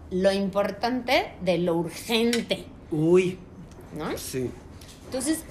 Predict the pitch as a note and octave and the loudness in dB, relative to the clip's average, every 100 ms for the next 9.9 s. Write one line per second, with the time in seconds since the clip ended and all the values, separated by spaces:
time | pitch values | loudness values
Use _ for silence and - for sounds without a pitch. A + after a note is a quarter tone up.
0 | - - F4 F4+ G4+ D#4 C#4+ A3+ F#3 - | -2 2 4 4 2 2 2 2 0 -4
1 | - - - G#3+ B3 B3 C4 C4 A3 A3 | -8 -10 -8 4 6 6 4 -2 2 6
2 | G#3+ G#3 C4 D4 D4 F#4+ D#4 A#3+ - G#3 | 6 4 4 4 4 4 4 2 0 -2
3 | D#3+ D3+ D#4 - - - - - F3+ F3+ | -2 -4 -8 -10 -18 -20 -12 0 2 2
4 | D3+ E3 G3 F#3+ D#3+ C#3 C#3+ F3+ F#3 A#3 | 0 0 -2 -2 -4 -4 -4 -2 0 0
5 | A#3 D4+ D4 - - - F#3 F3+ D#3 F3 | 0 -2 -2 -6 -16 -8 -2 2 2 2
6 | G3+ A3+ A3+ G#3+ A#3 B3+ - D#4+ F#4 - | 2 2 2 4 0 -2 2 0 0 -8
7 | - G3+ F#3+ A#3 G#3 G#3 A3 - D#3 - | -10 -6 -4 -4 -4 -2 -4 -4 -8 -8
8 | - - - D#3 F#3+ - - F#3+ - - | -14 -16 -6 2 2 2 0 0 -2 -2
9 | A3 - - C4 A#3 G#3 G3 G3+ A3 | -2 -2 -2 4 4 4 2 -2 -2